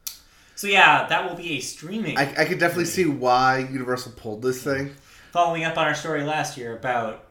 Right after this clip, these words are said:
Speaker 1: Netflix trying to get into debuting movies on streaming
Speaker 2: Mm-hmm.
Speaker 1: instead of the production studios going with proper studios.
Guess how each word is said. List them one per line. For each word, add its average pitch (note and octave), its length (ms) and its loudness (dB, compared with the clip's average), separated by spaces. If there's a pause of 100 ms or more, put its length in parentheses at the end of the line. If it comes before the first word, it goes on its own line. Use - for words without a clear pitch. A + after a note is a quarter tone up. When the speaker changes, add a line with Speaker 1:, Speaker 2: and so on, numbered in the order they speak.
(220)
Speaker 1:
Netflix B2 420 -10
trying A#2 200 -10
to A2 60 -12
get A2+ 200 -8
into A2 800 -10 (420)
debuting G#2+ 540 -8
movies A2 340 -12
on G#2 140 -12
streaming G#2 520 -12
Speaker 2:
Mm-hmm. A#2 320 -8 (640)
Speaker 1:
instead A2 360 -14
of F#2+ 60 -14 (1120)
the G2+ 300 -10
production A2 500 -10
studios G2+ 400 -12
going G2+ 300 -12
with G2+ 160 -14 (920)
proper - 260 -14
studios. G2 540 -12